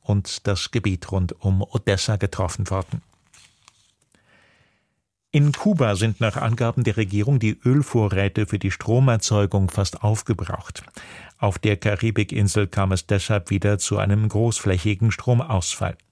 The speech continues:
In Havanna protestierten hunderte Menschen. In mehreren Bezirken der kubanischen Hauptstadt sollen Anwohner brennende Barrikaden errichtet haben.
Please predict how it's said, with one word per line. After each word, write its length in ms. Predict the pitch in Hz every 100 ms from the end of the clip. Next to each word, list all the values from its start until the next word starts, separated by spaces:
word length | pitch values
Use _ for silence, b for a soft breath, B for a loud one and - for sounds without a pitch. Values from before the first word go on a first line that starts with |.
| B B B B
In 200 | 127 117 -
Havanna 480 | 110 104 104 123 170
protestierten 640 | - 160 147 151 135 139
hunderte 380 | 110 101 101 113
Menschen. 400 | 98 82 - 143 - B B B
In 140 | B 101
mehreren 340 | 107 107 117
Bezirken 480 | 101 - 123 - 107
der 80 | 98
kubanischen 560 | - 101 101 101 113
Hauptstadt 460 | 98 113 - 120 117
sollen 260 | 117 98 98
Anwohner 720 | - 110 98 98 98 98 107
brennende 460 | 107 104 95 92
Barrikaden 640 | 92 92 104 110 117 117 110
errichtet 440 | 92 85 - 101
haben. 280 | 101 -